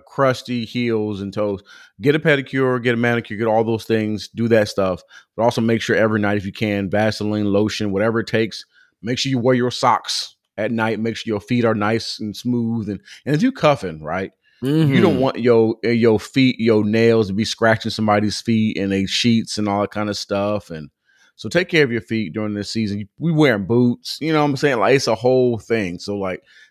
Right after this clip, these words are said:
Speaker 1: take care of your feet, hydrate your feet, moisturize your feet. Um, make sure you're taken care of in that area.
Speaker 2: Um, I would also say in terms of grooming, keep a mint.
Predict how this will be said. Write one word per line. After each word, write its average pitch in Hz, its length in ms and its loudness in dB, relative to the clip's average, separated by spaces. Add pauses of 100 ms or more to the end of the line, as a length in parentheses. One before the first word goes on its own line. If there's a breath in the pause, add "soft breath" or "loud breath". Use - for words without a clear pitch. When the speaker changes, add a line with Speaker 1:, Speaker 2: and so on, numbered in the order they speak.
Speaker 1:
take 151 160 2
care 160 120 0
of 139 60 2
your 135 100 2
feet, 131 220 -4
hydrate 123 360 0
your 110 80 -6
feet, 110 240 -2
moisturize 104 400 0
your 98 100 -4
feet. 101 320 -4 (340 soft breath)
Um, 98 200 0
make 101 120 2
sure 101 140 -4
you're 95 140 -2
taken 85 240 0
care 67 240 -8
of - 80 -16 (100)
in 80 60 -12
that 67 160 -10
area. 55 220 -12 (200)
Speaker 2:
Um, 151 400 0
I 165 140 -4
would 165 100 2
also 135 300 -2
say 120 180 -4
in 110 80 -8
terms 117 220 -10
of 98 100 -10
grooming, 104 260 -6
keep - 280 -2
a 131 80 0
mint. 113 400 -2